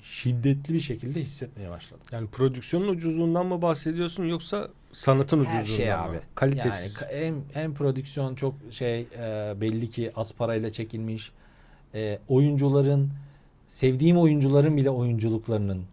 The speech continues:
Speaker 1: ucuzlaştığı. Bazı f-, filmlerde şey hissediyorum. Yani belli bir fikir atılmış. Hadi işte ormanda
Speaker 2: Çekelim.
Speaker 1: fi-, evet, tatile gittik. Ormanda kaybolan insanlar. Böyle bir senaryo yok. O yüzden
Speaker 2: Hı.
Speaker 1: bu örneği veriyorum. Hani hiçbir şeye çekilmesin diye.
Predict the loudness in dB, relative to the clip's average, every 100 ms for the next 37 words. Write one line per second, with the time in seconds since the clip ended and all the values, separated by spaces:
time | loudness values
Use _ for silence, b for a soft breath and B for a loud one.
0 | -18 -10 -6 -4 -4 -4 -8 -8 -6 -6
1 | -8 b b b b -12 -6 -4 -4 -6
2 | -10 -14 -10 -8 -4 -4 -6 -4 -4 -4
3 | -6 -4 -6 -6 -8 -8 -10 -12 -4 0
4 | 0 -4 -4 -2 -2 -2 -4 -4 -4 -4
5 | -2 -4 -6 -6 -8 -10 _ 2 4 6
6 | 6 4 0 -4 -14 -4 -2 -2 -2 -2
7 | -2 0 -2 -2 -6 0 2 4 2 0
8 | 0 0 2 2 2 0 -2 -4 -6 -8
9 | -12 b b b -12 -6 -6 -6 -6 -4
10 | -2 -2 -2 0 0 0 -2 -4 -4 -4
11 | -6 -6 -6 -6 -6 -8 -10 -16 -12 -10
12 | -10 -10 -10 -10 -8 -8 -8